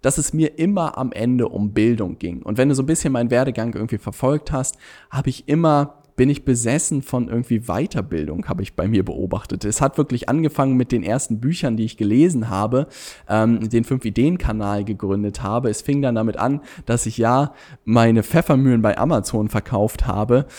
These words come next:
und es irgendwie geklappt hat, aber auch eher voll gegen die Wand gefahren habe, weil ich am Ende nichts damit verdient habe. Aber auch da hat es mir eigentlich mehr Spaß gemacht, anderen Leuten zu zeigen, wie es funktioniert,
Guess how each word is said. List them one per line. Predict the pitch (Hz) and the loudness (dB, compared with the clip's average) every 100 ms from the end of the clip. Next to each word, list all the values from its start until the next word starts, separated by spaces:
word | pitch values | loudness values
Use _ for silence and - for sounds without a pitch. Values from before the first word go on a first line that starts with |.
| - - | -18 -4
und | 117 | 0
es | 127 | 2
irgendwie | - 147 113 | 2 2 0
geklappt | 107 - 120 165 - | -4 -2 -2 -2 -2
hat, | 110 107 | -2 0
aber | 107 | 2
auch | 107 | 0
eher | - 113 120 | 0 0 0
voll | - 131 131 | -2 2 2
gegen | 123 117 110 | 2 0 0
die | 101 | 0
Wand | 101 156 | 0 0
gefahren | 143 - 117 120 | -4 -4 -2 -2
habe, | 113 104 | -2 -2
weil | 107 | -2
ich | 113 | -4
am | 95 | -4
Ende | 107 113 | 0 0
nichts | 117 - | -2 -2
damit | 113 98 | -4 -4
verdient | - 104 107 139 202 - | -4 -6 0 2 2 -2
habe. | - 123 147 - - | -2 0 0 -4 -4
Aber | - 120 | 2 4
auch | 123 - | 4 4
da | 120 156 | 4 6
hat | 160 143 | 4 0
es | 143 | 0
mir | 117 | 0
eigentlich | 127 123 | 0 0
mehr | 107 131 | 2 2
Spaß | 151 - 127 143 | 0 0 0 0
gemacht, | 131 120 - | -2 -2 -2
anderen | 131 131 | 0 0
Leuten | 113 120 120 | 2 0 -2
zu | - - | -6 -6
zeigen, | 117 131 123 | 0 0 2
wie | 120 | 0
es | - | 0
funktioniert, | 139 127 - 131 196 - | -4 -4 0 2 2 0